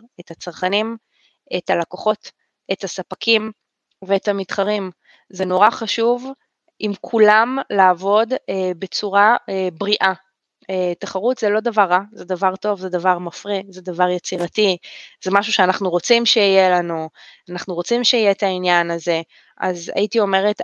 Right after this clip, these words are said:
אף פעם לא, אה, לא לבנות את ההצלחה שלי על חשבון זה שאני מקטין אחר. אה, כי זה גם, זה לא יחזיק מעמד לאורך זמן, זה גם לא נכון, אה, אה, לפעול בצורה כזאת, זה, זה הייתי אומר, אה, אומרת, "אל תעשה". ודבר שלישי,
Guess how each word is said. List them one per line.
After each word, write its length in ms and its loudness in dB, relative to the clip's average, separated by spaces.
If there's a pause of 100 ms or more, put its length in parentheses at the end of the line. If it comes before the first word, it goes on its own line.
אף 200 0
פעם 220 0
לא, 500 6
אה, 400 4 (100)
לא 160 4
לבנות 600 0
את 160 -2
ההצלחה 500 2
שלי 220 2
על 80 6
חשבון 400 -4
זה 120 -2
שאני 280 0
מקטין 400 -4
אחר. 380 -2 (520)
אה, 600 -6
כי 120 -12
זה 100 -6
גם, 260 4
זה 140 0
לא 100 4
יחזיק 400 -2
מעמד 420 2
לאורך 360 0
זמן, 240 2
זה 100 -6
גם 180 -4
לא 100 0
נכון, 420 -2
אה, 60 -2 (400)
אה, 580 -4
לפעול 360 -2
בצורה 480 0
כזאת, 320 0
זה, 100 -14
זה 200 0
הייתי 240 0
אומר, 320 -2 (100)
אה, 360 0 (580)
אומרת, 400 -2
"אל 140 4
תעשה". 440 0 (120)
ודבר 400 2
שלישי, 420 0